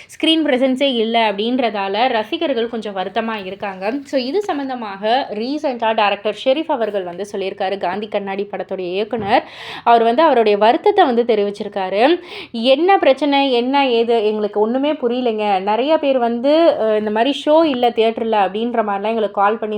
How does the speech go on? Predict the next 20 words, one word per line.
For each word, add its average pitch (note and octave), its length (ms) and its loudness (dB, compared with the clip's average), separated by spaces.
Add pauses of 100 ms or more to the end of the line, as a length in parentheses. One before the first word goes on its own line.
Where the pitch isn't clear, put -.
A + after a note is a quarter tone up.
சொல்றாங்க. G3 580 -4 (280)
எதனால F4 520 2
இப்படி A#3 200 0
வந்து G#3 220 0
பண்றீங்க? G#3 760 -2
நான் G#3+ 220 2
வந்து B3+ 300 0
ஓப்பனாவே C4 560 2
சொல்றேங்க. G#3+ 460 -4
நான் G3 180 -2
வந்து B3 420 -2
சைக்கிள்ல C4+ 600 2 (100)
சி-, A3+ 400 2
போஸ்டரெல்லாம் C4 640 4
வந்து, A3 280 -2
அஹ், G#3 720 4
மு-, G3+ 440 -8
கட்டி A#3+ 300 0
எடுத்துட்டு A3+ 340 -2
வந்து A3 400 -2